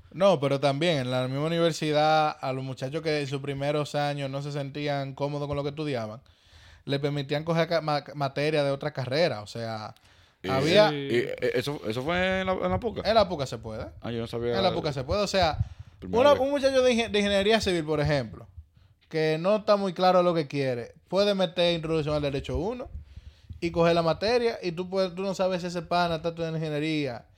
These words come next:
Speaker 1: y coge una materia de derecho, de introducción al derecho, derecho constitucional. Es más, un pana que yo conozco, estudió ingeniería en sistemas, se graduó en sistemas y él dio de la electiva derecho constitucional.
Speaker 2: Diache, mira, yo n-, ni idea de que eso se podía hacer porque
Speaker 1: En la puca sí.
Speaker 2: a, a, al menos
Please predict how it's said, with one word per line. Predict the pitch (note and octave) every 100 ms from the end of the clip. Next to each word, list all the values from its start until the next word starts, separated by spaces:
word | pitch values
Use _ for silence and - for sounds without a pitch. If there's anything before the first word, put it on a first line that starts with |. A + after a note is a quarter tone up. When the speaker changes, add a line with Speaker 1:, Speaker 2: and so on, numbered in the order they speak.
| _ _ _ _ -
Speaker 1:
y | D3
coge | C#3+ F3 F3+
una | E3
materia | D#3+ D3+ D#3
de | D3+
derecho, | D3+ D3+
de | D3
introducción | C#3+ C#3+ D3+
al | D3
derecho, | C#3+ D3+ C#3+ C#3+
derecho | C#3 D3
constitucional. | D3 C#3+ C#3+ C#3 C3 C3+ B2+ - - _
Es | - C4
más, | A3 G#3 D3 -
un | B3+ C4
pana | A3+ A3 F#3+ D3 C3
que | C3+
yo | F3+
conozco, | G#3 G#3 F#3+ F3 C3+ A2+ - _ _ _
estudió | - D#3+ E3
ingeniería | G#3 G#3+ G#3+
en | G#3
sistemas, | F3+ E3+ D#3
se | D3
graduó | D#3 F#3
en |
sistemas | F#3+ D#3+ D#3+ C#3 G#2+ - _ _ _ _
y | D#3+
él | G3+ G3+
dio | G3+ G3+ G3+ - -
de | E3+ F3+
la | F3+
electiva | F3 E3 F3 F3 D#3
derecho | D#3 E3 E3
constitucional. | D#3+ D3 C#3 C#3 C#3 - - - - - - _ _
Speaker 2:
Diache, | E2 D#2+ A2 G2+
mira, | F#2 A#2 A#2
yo | G2+ A2
n-, | B2 A2+
ni | G#2+ A#2
idea | E3 A#2 C#3
de | F#2+
que | G2
eso | G#2
se | A2+
podía | A#2 A#2
hacer | G#2 A2
porque | G2+ G2 A3
Speaker 1:
En | C#4
la | B3+
puca | C#4 C#4
sí. | G3 -
Speaker 2:
a, | - D3
a, |
al | D3 C#3+
menos | C#3+ D#3+ G3+